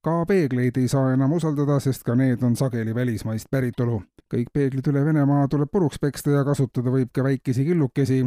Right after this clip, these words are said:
siis tuleb mingi pildi saamiseks silmi vidutada ja inimesele võib tunduda, et ta naeratab, märgib Meediajärelevalveamet ettekirjutuse lõpetuseks. Ja tagasi kodumaale. Tehnilise Järelevalve Amet soovitab valimiseelsel perioodil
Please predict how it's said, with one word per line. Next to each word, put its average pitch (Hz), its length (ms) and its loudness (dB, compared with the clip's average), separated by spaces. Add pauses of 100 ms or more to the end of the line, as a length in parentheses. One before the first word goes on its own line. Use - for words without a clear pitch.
(160)
siis 131 200 -2
tuleb 131 240 0
mingi 127 240 2
pildi 127 280 -2
saamiseks 131 540 0
silmi 156 260 -2
vidutada 139 480 -2
ja 127 120 0
inimesele 120 400 2
võib 123 160 -2
tunduda, 117 400 0
et - 60 -12
ta 127 100 -4
naeratab, 120 520 -4
märgib 113 320 -6
Meediajärelevalveamet 123 1200 -2 (140)
ettekirjutuse 120 680 -2
lõpetuseks. 101 640 -8 (640)
Ja 190 200 2
tagasi 190 340 2
kodumaale. 127 680 2 (200)
Tehnilise 170 560 0
Järelevalve 156 560 2
Amet 165 320 2
soovitab 131 560 0
valimiseelsel 131 880 2
perioodil 143 640 2